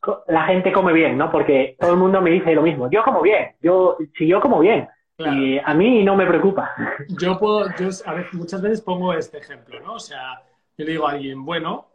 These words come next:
Speaker 2: está bien, tú puede, puede que comas bien, efectivamente, y con respecto a unos estándares, eh,
Speaker 1: Claro.
Speaker 2: muchas veces los estándares, pues, más promulgados a nivel de los estamentos más oficiales o que más voz tienen", ¿no? Y entonces yo digo, "Bueno",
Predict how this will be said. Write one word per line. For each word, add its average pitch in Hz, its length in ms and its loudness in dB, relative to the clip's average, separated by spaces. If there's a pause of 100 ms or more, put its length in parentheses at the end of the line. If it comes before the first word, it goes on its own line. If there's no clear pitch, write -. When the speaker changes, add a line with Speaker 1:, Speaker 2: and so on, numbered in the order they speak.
(200)
Speaker 2:
está - 220 -10
bien, 165 400 -8
tú 170 120 -14
puede, 175 280 -8
puede 170 300 -8
que 165 140 -12
comas 160 300 -10
bien, 185 160 -8
efectivamente, 165 640 -12
y 170 60 -14
con 147 180 -12
respecto 139 400 -12
a 143 40 -14
unos 151 220 -20
estándares, 180 920 -10 (560)
eh, 135 720 -6 (120)
Speaker 1:
Claro. 127 180 -4
Speaker 2:
muchas 151 180 -8
veces 170 220 -4
los 151 180 -8
estándares, 160 640 -6
pues, 147 380 -12
más 151 220 -8
promulgados 156 960 -6
a 143 80 -18
nivel 139 340 -14
de 135 300 -12
los 135 180 -18
estamentos 143 840 -16
más 135 160 -14
oficiales 151 720 -12
o 127 80 -20
que 135 120 -20
más 139 320 -12
voz 147 240 -12
tienen", 135 400 -10
¿no? 185 140 -10
Y 190 40 -10
entonces 151 280 -14
yo 147 80 -8
digo, 135 200 -16
"Bueno", 139 320 -14